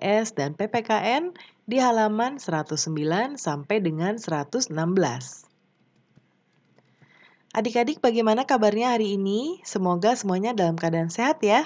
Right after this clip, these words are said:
Nah, kita mulai aja langsung ya. Ini ada teks bacaan, judulnya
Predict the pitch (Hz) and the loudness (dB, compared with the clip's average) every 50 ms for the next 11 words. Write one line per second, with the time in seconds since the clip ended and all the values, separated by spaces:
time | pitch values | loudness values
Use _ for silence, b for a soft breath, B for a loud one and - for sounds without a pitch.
0 | - - B B B B B B B B B _ - 196 190 190 196 - 208 208 | -2 -8 B B B B B B B B B _ -4 -4 -2 -2 -2 0 0 2
1 | 208 208 202 185 175 202 190 202 196 190 190 202 190 285 285 294 247 185 165 165 | 2 2 2 2 2 0 0 0 0 0 0 -2 -2 -4 -4 -2 0 2 4 4
2 | 170 190 226 247 - 165 180 175 175 180 202 214 - 196 185 170 170 160 170 - | 4 4 2 0 -2 -2 -2 0 0 0 -2 0 0 0 0 0 0 0 0 -2
3 | 170 165 - - 185 175 165 165 170 - 302 - - - 185 180 175 180 196 233 | -4 -6 -6 -4 0 0 0 0 2 0 0 0 2 2 2 4 4 2 2 0
4 | 269 254 180 170 180 165 156 156 156 151 151 151 160 190 208 226 240 247 254 262 | -2 -4 -2 0 0 2 2 2 2 0 0 -2 0 0 2 2 2 0 -2 -4